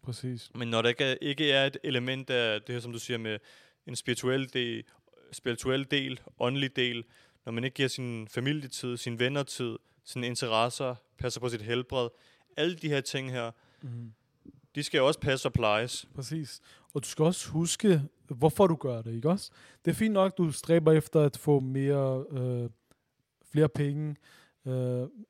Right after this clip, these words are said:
Speaker 1: mere, flere huse eller et eller andet. Men hvorfor gør du det?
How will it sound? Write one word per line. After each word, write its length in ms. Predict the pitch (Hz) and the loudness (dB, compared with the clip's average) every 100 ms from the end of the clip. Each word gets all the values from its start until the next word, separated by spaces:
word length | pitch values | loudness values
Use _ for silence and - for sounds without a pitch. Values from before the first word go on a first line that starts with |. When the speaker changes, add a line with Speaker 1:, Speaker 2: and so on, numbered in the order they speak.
| _ | _
Speaker 1:
mere, 520 | 131 131 143 147 143 - | -4 2 4 4 2 -4
flere 720 | _ - 143 151 147 139 131 131 _ _ _ | _ -6 0 2 2 0 -4 -8 _ _ _
huse 480 | - 151 180 - 175 170 156 | -4 -4 -4 -6 -4 -2 -2
eller 140 | 135 135 | -2 -2
et 140 | 135 160 | -2 -2
eller 160 | 160 | -2
andet. 180 | 151 160 - _ | -2 -2 -6 _
Men 80 | 147 | 0
hvorfor 220 | 170 - | 0 2
gør 200 | 180 180 | 4 6
du 140 | 202 | 4
det? 140 | 131 | -2